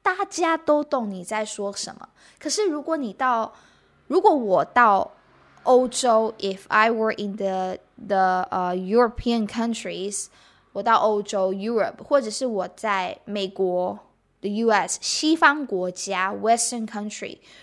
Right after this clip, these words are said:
如果我说我不能喝冰的，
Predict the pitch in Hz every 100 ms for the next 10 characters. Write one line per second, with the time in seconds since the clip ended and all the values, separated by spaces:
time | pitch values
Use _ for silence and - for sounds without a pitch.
0 | - 233 302 320 269 185 190 - 220 208
1 | 208 - _ 214 208 320 254 185 190 220
2 | 208 208 196 196 180 -